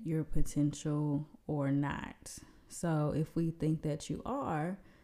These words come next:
then we'll stay and just kinda keep going through the process, seeing if we like it or not. And then if we're like, "Yeah, this isn't it," then, yeah, we're, we're going back in the water.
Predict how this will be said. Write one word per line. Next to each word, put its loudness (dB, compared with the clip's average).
then 6
we'll 4
stay 0
and 4
just -2
kinda -2
keep -4
going 4
through 0
the 0
process, 0
seeing 0
if -4
we -2
like -2
it -2
or 2
not. 2
And 8
then 10
if 6
we're 6
like, 4
"Yeah, 2
this 2
isn't -2
it," 0
then, 2
yeah, -2
we're, -2
we're 2
going 0
back -2
in -2
the 2
water. -4